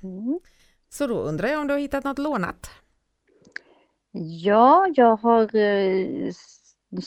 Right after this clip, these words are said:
Speaker 1: kikat lite på det här med tatueringar. Och jag är ju en sån här människa som aldrig skulle tatuera mig.
Speaker 2: <laughs>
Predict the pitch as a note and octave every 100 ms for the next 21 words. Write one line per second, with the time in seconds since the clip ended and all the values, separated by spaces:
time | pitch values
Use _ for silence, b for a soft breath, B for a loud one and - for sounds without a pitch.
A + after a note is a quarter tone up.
0 | - B3+ - D#3+ - G#3 - - E3+ F#3+
1 | F3+ F3 E3+ b b b _ - G3 -
2 | A#3 A#3+ D#3+ C#3 D#3 F#3 A#3 F#3+ _ _
3 | - A#3+ G3 G3 G#3 A3+ A3 G#3+ - G#3
4 | A3 - G#3 F3+ F#3 D#3+ - F3+ F#3 F#3
5 | _ _ _ - F#3+ F#3+ G#3+ - C4+ -
6 | D#4 C#4 E3+ F3 F#3+ C4+ C4+